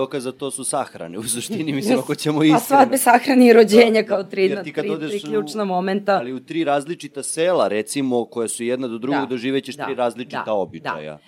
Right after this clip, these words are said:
Speaker 2: da. A ja sam tu neko ko, ko nije pripadnik romske nacionalnosti, nisam, ne pričam ja o svom, pa ako obrukam svoje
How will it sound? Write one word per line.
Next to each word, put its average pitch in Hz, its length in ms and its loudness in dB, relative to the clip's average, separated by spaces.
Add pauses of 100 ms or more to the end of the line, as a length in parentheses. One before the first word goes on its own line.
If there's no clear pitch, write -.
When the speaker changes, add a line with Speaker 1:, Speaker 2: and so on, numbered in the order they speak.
(120)
Speaker 2:
da. 123 320 -6
A 107 120 -10
ja 127 200 2
sam 202 260 -4
tu 214 160 -4
neko 196 340 -4
ko, 190 520 -2 (100)
ko 160 160 -10
nije 151 300 -2
pripadnik 113 760 -12 (880)
romske 127 400 -8
nacionalnosti, 120 800 -6
nisam, 143 600 -2 (140)
ne 151 280 0
pričam 190 380 -4
ja 190 140 0
o 165 60 2
svom, 202 340 0
pa 196 80 4
ako 180 240 0
obrukam 180 400 -2
svoje 175 720 2